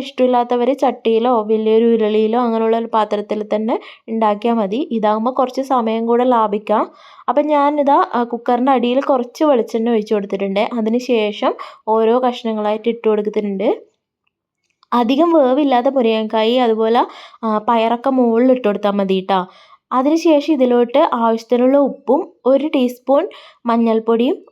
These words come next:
ഒരു രണ്ട് പച്ചമുളകും കൂടെ ചേർത്ത് കൊടുക്കുന്നുണ്ട്. അതിന് ശേഷം ഇതിലോട്ട് കുറച്ച് വെള്ളം കൂടെ ചേർത്ത് കൊടുത്തിട്ട് ഒന്ന് വേവിച്ചെടുക്കാം. ഒരുപാട് വെള്ളം ചേർത്ത് കൊടുക്കണ്ട ട്ടോ. പച്ചക്കറി ആയതുകൊണ്ട് തന്നെ അത് വേകുമ്പോഴത്തേക്ക് അതിൽ നിന്ന് വെള്ളം ഇറങ്ങി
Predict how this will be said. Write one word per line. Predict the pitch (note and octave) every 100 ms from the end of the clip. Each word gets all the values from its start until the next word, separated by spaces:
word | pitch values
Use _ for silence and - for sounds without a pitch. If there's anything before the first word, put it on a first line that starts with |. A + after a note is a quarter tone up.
| C#4+
ഒരു | E4 E4+
രണ്ട് | C#4 C#4 D#4+
പച്ചമുളകും | C#4+ C4 B3 A#3+ A#3 A3+ C4+ C4
കൂടെ | B3+ C4+ C4+
ചേർത്ത് | G#3 G#3 G#3+
കൊടുക്കുന്നുണ്ട്. | G3+ G3 G3+ F#3+ G#3 F4 - - - C4
അതിന് | C4+ D#4+ F4
ശേഷം | D#4+ D#4+ D4
ഇതിലോട്ട് | C#4 C4+ D4+ D4+
കുറച്ച് | C4+ C4 - E4+
വെള്ളം | C#4+ A3+ A3 A3+
കൂടെ | A3+ A#3+ B3
ചേർത്ത് | G#3+ G#3 G#3+
കൊടുത്തിട്ട് | G#3 - A#3+
ഒന്ന് | A3 A#3+ A#3
വേവിച്ചെടുക്കാം. | G#3 G3+ G3+ G3+ F#3 G#3 - - _ _ _ _ _ _ _ _ _ _ _ _ _ _ _ _ _ -
ഒരുപാട് | B3+ C#4+ D#4+ F4+
വെള്ളം | C4+ C4+
ചേർത്ത് | C4 A3 A3+
കൊടുക്കണ്ട | G#3+ G#3+ G3 F#3+
ട്ടോ. | G#3
പച്ചക്കറി | G#3 G#3 G3+ G#3 A#3+
ആയതുകൊണ്ട് | A#3 A#3 A#3
തന്നെ | A#3
അത് | A#3 A#3
വേകുമ്പോഴത്തേക്ക് | A3+ A3 A3 A3+ A#3 B3
അതിൽ | B3
നിന്ന് | A#3 A#3+
വെള്ളം | A3+ G3+ G#3
ഇറങ്ങി | G#3